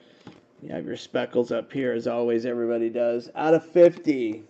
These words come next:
Out of fifty. Oh, yeah, still great. I mean, just having one little corner with a speck of white, I mean,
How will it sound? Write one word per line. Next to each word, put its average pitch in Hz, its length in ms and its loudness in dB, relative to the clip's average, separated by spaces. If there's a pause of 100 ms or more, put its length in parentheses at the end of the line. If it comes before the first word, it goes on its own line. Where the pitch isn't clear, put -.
(1300)
Out 123 320 -2
of 160 100 -4
fifty. 113 720 -6 (3250)
Oh, 131 240 -2
yeah, 95 340 -6
still 139 380 6
great. 110 420 -2 (1600)
I 135 100 2
mean, 156 260 8
just 165 280 8
having 151 340 6
one 156 220 8
little 139 240 8
corner 147 400 2
with 131 220 0
a 131 140 0
speck - 400 -6
of 120 80 0
white, 127 460 2
I 113 60 -8
mean, 123 440 -4